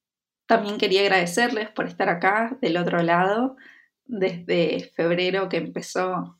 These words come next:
este, este proyecto de, del podcast, que a mí me hacía mucha ilusión, que me tuvo medio bajoneada en el medio, por eso fue un poco inconsistente quizás con la publicación, pero que me mantuvo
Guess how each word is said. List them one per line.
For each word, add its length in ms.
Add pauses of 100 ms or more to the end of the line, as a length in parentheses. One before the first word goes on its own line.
(140)
este, 800
este 580 (720)
proyecto 880
de, 320
del 220
podcast, 560 (380)
que 460
a 80
mí 120
me 60
hacía 220
mucha 220
ilusión, 440
que 100
me 140
tuvo 180
medio 260
bajoneada 460
en 80
el 140
medio, 400
por 160
eso 260 (400)
fue 140
un 100
poco 500 (220)
inconsistente 920
quizás 260
con 120
la 120
publicación, 880 (360)
pero 260
que 180
me 240
mantuvo 760